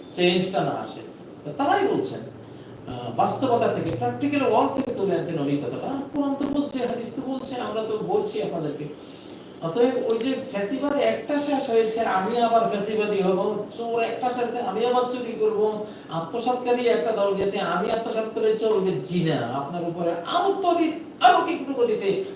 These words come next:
হাইপারসনিক গতিতে আসবে এবার ধ্বংস। ফাজআ, এই যুগটা, আমাদের যুগটা হলো আসরুল ফাজআ, মওতুল ফাজআ, হঠাৎ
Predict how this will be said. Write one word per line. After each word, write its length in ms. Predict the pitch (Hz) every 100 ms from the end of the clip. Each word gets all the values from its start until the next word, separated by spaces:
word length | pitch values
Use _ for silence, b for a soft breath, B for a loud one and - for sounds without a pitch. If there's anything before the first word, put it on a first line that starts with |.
| -
হাইপারসনিক 920 | - 269 277 285 269 - - 320 359 -
গতিতে 320 | 233 170 160
আসবে 260 | 139 139
এবার 180 | 135 135 135 120
ধ্বংস। 200 | 120 - - - B B B B -
ফাজআ, 560 | 294 - 180 - -
এই 120 | 175
যুগটা, 340 | 170 220 - 269
আমাদের 440 | 269 240 240 254
যুগটা 340 | 240 240 262 254
হলো 140 | 262
আসরুল 500 | 269 277 - 269 240 196
ফাজআ, 280 | 262 175 151
মওতুল 420 | 285 285 277 226 -
ফাজআ, 380 | 294 285 233 - B B B
হঠাৎ 240 | 262 -